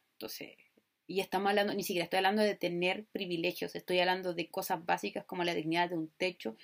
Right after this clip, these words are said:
y de poder llegar a fin de mes tranquilamente. Y tercero, eh, que no se me olvida lo que voy, que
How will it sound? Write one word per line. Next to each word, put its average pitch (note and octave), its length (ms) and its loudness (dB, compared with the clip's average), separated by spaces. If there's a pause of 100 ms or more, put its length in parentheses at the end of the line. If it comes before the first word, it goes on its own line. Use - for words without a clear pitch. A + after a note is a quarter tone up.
(220)
y F3+ 120 -2
de F3+ 80 0
poder F3 220 -2
llegar F3 220 0
a F3 40 -4
fin F3 180 -4
de D#3+ 80 0
mes E3 120 -4
tranquilamente. - 680 -12 (760)
Y C4 180 4
tercero, C#4 800 6
eh, F3+ 540 2
que F3 140 0
no A3 180 0
se G3 160 -2
me F#3 80 -2
olvida F#3+ 380 -2
lo F#3+ 140 -4
que G3+ 160 -4
voy, A#3+ 220 -6 (800)
que - 280 4